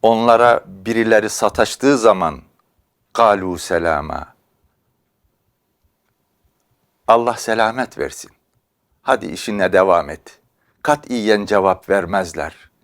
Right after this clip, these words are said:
Yani kötü söze kötü sözle cevap vermezler. Daima iyilikle veya sükutla, orayı terk etmek suretiyle cevap verirler.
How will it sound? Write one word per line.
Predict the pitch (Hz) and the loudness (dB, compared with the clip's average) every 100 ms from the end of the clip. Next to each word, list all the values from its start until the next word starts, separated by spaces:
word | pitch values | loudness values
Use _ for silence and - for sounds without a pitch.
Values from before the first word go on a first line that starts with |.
| _ _ 113 | _ _ 4
Yani | 131 123 127 180 - _ _ _ _ _ _ _ _ _ _ _ _ _ _ _ | 4 4 0 -6 -10 _ _ _ _ _ _ _ _ _ _ _ _ _ _ _
kötü | - 139 160 185 | 0 0 2 0
söze | 131 107 139 180 240 _ _ _ _ _ _ _ _ _ | 2 4 4 4 -2 _ _ _ _ _ _ _ _ _
kötü | - 117 - | -2 -2 -2
sözle | 143 117 98 98 90 | 0 2 2 0 2
cevap | 95 90 - - | 2 2 0 -2
vermezler. | 92 87 82 - 73 85 | -2 -4 -10 -12 -16 -2
Daima | 127 127 87 90 95 123 - _ - | 2 2 0 -8 -10 -10 -14 _ -10
iyilikle | 101 90 95 - 69 67 - _ _ 101 | -8 -8 -10 -10 -8 -8 -10 _ _ 0
veya | 107 110 110 | 2 2 0
sükutla, | - - 104 - 143 - 76 67 _ _ _ _ _ _ | -4 -12 -4 0 0 0 -4 -4 _ _ _ _ _ _
orayı | 110 101 113 95 | 2 2 0 0
terk | 110 - | -2 0
etmek | 113 - 156 160 | -4 -2 -2 -2
suretiyle | - 101 90 - 90 82 78 73 _ _ _ _ _ _ _ _ _ _ _ | -2 0 0 -4 -10 -6 -6 -8 _ _ _ _ _ _ _ _ _ _ _
cevap | 90 85 78 - | 2 2 0 -2
verirler. | 85 80 76 71 - | -6 -6 -6 -8 -8